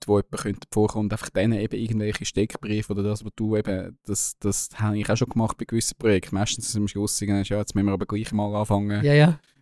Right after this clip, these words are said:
Speaker 1: die miteinander interagieren lassen und spielen und dann ergibt sich dann meistens ja auch noch Sachen noch in dem Prozess, wo du dann dieser Person irgendwie findest, ah, ich glaube, man könnte der dann das und das noch irgendwie zuschreiben, dass die halt dann immer das macht und so. Das kann ja auch im Prozess dann entstehen. Aber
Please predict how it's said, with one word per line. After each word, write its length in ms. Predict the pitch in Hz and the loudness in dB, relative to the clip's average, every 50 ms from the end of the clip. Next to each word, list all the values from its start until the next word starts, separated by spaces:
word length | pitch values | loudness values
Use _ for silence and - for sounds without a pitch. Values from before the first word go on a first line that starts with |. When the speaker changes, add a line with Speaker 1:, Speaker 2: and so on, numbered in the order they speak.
| _ - - | _ 0 4
Speaker 1:
die 120 | 107 107 | 6 6
miteinander 520 | 110 113 110 - 107 107 107 110 101 110 | 8 6 6 4 4 4 4 4 4 2
interagieren 600 | 110 117 - 113 107 110 101 - 101 123 135 127 120 | 0 0 2 4 4 4 4 6 6 6 8 8 10
lassen 160 | 117 110 110 | 8 8 8
und 100 | 113 - | 6 2
spielen 320 | - - 113 123 123 110 | 2 2 4 4 6 6
und 160 | 110 107 - 104 | 4 2 2 2
dann 100 | 104 107 | 2 2
ergibt 300 | 107 - - 113 - - | 2 2 0 -2 -2 -2
sich 120 | - - | -2 0
dann 120 | - 110 | 2 4
meistens 360 | 98 95 107 120 - 135 113 - | 6 6 6 6 6 4 4 6
ja 120 | 110 107 | 6 6
auch 40 | 113 | 6
noch 100 | 113 110 | 4 4
Sachen 760 | - 107 107 - - - 113 110 107 107 76 71 64 92 110 | 4 4 4 4 2 2 2 2 2 2 0 -2 -4 -2 0
noch 120 | 107 107 | 2 2
in 100 | 107 104 | 2 4
dem 260 | - 98 98 113 113 - | 4 4 4 4 2 2
Prozess, 540 | - 113 - - - 101 92 - - - | 0 -2 0 4 4 6 6 4 2 -2
wo 40 | 107 - | -4 -6
du 40 | - | -2
dann 140 | - 104 104 | -2 0 2
dieser 200 | - 107 101 107 | 2 2 2 2
Person 480 | 104 - - 104 - 110 104 104 104 107 | -2 -4 -6 -4 0 2 2 2 2 2
irgendwie 180 | 107 107 107 104 | 0 0 -2 -2
findest, 240 | - 107 104 - - | -4 -4 -6 -4 0
ah, 200 | 107 110 113 117 | 4 4 6 6
ich 120 | 107 - - | 4 2 0
glaube, 140 | 110 101 | -2 0
man 100 | 98 - | 0 0
könnte 280 | - 117 107 101 - - - - | 0 0 -2 -2 -4 -8 -4 0
der 220 | 101 104 107 98 | 0 2 2 0
dann 160 | - 101 98 | 0 -2 -4
das 220 | 90 92 98 - - | -4 -4 -4 -4 -4
und 120 | 107 - | -4 0
das 220 | 101 101 101 - | 2 2 2 2
noch 60 | 110 101 | 2 0
irgendwie 320 | 101 101 107 104 101 - | 0 0 0 -2 -2 -2
zuschreiben, 480 | - - 107 107 - 104 101 98 101 95 | -2 -2 -2 -2 -2 -2 -4 -4 -4 -4
dass 140 | 95 - - | -4 -4 -2
die 120 | 110 101 104 | 0 2 4
halt 200 | 98 101 - - | 2 2 2 0
dann 80 | 98 | -2
immer 220 | 101 107 110 104 - | -2 -2 -2 -2 -2
das 320 | - 92 98 104 - - | 0 0 0 0 2 0
macht 280 | 98 95 92 - - - | 0 0 -2 -4 -8 -10
und 140 | 101 - - | -8 -4 0
so. 220 | - 98 92 92 - _ _ _ _ _ _ _ _ _ | 2 2 2 2 -2 _ _ _ _ _ _ _ _ _
Das 200 | - 101 - - | -6 -4 -2 0
kann 120 | - 98 | 2 2
ja 160 | 98 98 95 | 4 4 2
auch 40 | 98 | 0
im 100 | 101 98 | 0 -2
Prozess 480 | - - 104 - - 101 98 113 - - | -4 -8 -8 -4 0 0 0 0 0 -2
dann 160 | - 107 107 | -2 -2 -2
entstehen. 340 | 110 110 - - - 90 87 | -2 -2 -4 -2 0 0 0
Aber 260 | - - - - - | 0 -2 -2 -4 -6